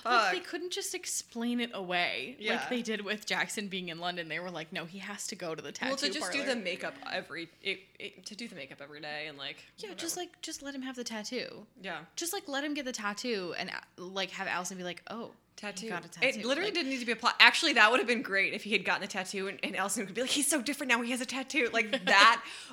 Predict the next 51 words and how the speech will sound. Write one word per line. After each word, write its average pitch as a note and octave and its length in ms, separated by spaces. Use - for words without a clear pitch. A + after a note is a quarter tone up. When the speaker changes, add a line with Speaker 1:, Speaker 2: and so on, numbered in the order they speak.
Speaker 2:
oh, G#3 380
would F3+ 100
have F#3 80
been E3+ 100
so D3+ 140
much D3+ 120
better. D#3+ 300
Speaker 1:
Yeah. D#3+ 320
Speaker 2:
Yeah. D#3+ 360
Speaker 1:
Um, G3+ 280
no, A3+ 220
he A3+ 120
says E4+ 160
something G4 380
really, G3 400
like, E3+ 580
wimpy F3+ 600
about F3+ 240
being F3 140
like, E3 160
"This G3+ 180
is D4+ 140
my F#4 220
reward F#3 560
for - 140
not F3+ 220
texting D#3+ 460
Allison." E3 340
But E4 120
then B4+ 140
he A#4 80
says D4+ 200
something G#3 360
very F3 560
Speaker 2:
Touching. F3+ 420
Speaker 1:
touching F3+ 440
where E3 80
he's F#3+ 240
like, E3 180
"Everything F3+ 340
is F3 120
so E3 320
ephemeral," D#3+ 560
which G3 180
is G#3+ 140
his F3+ 120
<laughs> - 0
S D#3+ 160
A G#3+ 80
T A#3+ 200
word G3+ 200